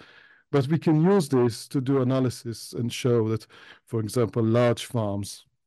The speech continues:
are, are adopting agroenvironmental schemes much more than, than smaller farms, possibly because they have the manpower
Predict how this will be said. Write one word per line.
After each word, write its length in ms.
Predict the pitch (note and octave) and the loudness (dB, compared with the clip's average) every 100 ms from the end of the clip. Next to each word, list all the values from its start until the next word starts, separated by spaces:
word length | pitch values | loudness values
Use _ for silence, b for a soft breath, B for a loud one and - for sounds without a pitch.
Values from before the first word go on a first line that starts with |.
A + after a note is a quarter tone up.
| _ | _
are, 280 | A#2 G#2+ G#2+ | -6 -4 -4
are 320 | - A2+ G#2+ A2+ | -6 -6 -6 -6
adopting 600 | G#2+ B2 - - A2+ A2 | -4 -4 -4 -2 0 0
agroenvironmental 580 | A2+ A2+ A2 A2 G#2+ | -2 -2 0 -2 -4
schemes 480 | G#2+ - A2+ G#2 - | -10 -4 -2 -2 -2
much 240 | A#2+ G#2+ - | -2 -2 -4
more 240 | G#2+ G#2 | -2 -2
than, 260 | G#2+ G#2+ A2+ | -2 -4 -6
than 200 | B2+ A2 | -8 -8
smaller 360 | - C#3+ B2 | -2 2 2
farms, 420 | G#2+ G#2+ F#2+ G2 - b b b b _ | 0 -4 -6 -8 -14 b b b b _
possibly 420 | F3+ F3+ C3+ A#2 | 0 2 2 2
because 420 | A2+ A2 C3 A2 | 0 -2 -2 0
they 120 | A#2+ | -2
have 500 | A2+ - A#2 A2 G#2 | -4 -4 -6 -6 -6
the 120 | A#2+ A2+ | -6 -2
manpower 640 | A2+ A#2 A2 A#2 A2+ A2+ | 0 0 -2 -2 -2 -2